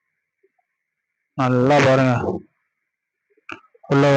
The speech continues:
வாசல்ல ஒரு ஆள் நிக்கிறாப்லையா? அங்க பாருங்க, ஒரு ஆள் நிக்கிறாப்புல பாருங்க, அங்க வேலை பார்க்குறவர்னு நினைக்கிறேன். இப்ப கதவை அடைச்சிடாரு உள்ள போயிட்டு. எவ்வளவு பெரிய ரூம் பாருங்க, அந்த ஒரு ஆளு சின்ன தர்றாப்புல, அது எவ்வளவு பெரிய ஹால்னு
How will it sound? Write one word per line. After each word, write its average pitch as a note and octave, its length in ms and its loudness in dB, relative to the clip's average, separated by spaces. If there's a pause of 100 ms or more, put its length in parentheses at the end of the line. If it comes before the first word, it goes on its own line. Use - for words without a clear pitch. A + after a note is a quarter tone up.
வாசல்ல C#3 400 2
ஒரு C3+ 100 2
ஆள் C#3 140 2
நிக்கிறாப்லையா? C#3 500 2 (1120)
அங்க C3+ 160 -2
பாருங்க, C#3+ 260 2 (280)
ஒரு C#3+ 140 2
ஆள் C#3 140 2
நிக்கிறாப்புல C3+ 440 2
பாருங்க, A#2+ 220 0 (1080)
அங்க C3+ 120 -2 (100)
வேலை D3+ 120 2
பார்க்குறவர்னு C3+ 420 2
நினைக்கிறேன். B2+ 300 0
இப்ப B2+ 160 2
கதவை C#3 220 2
அடைச்சிடாரு C3 440 2
உள்ள C3 180 2
போயிட்டு. B2+ 220 0 (1400)
எவ்வளவு E3+ 260 2
பெரிய D3+ 180 2
ரூம் E3 200 2
பாருங்க, C#3+ 260 2
அந்த B2+ 160 2
ஒரு C3 160 2
ஆளு E3 160 4 (100)
சின்ன F3+ 320 0 (140)
தர்றாப்புல, C#3 480 2 (220)
அது B2+ 100 0 (100)
எவ்வளவு D#3 260 4
பெரிய C#3+ 220 4 (800)
ஹால்னு C3+ 420 2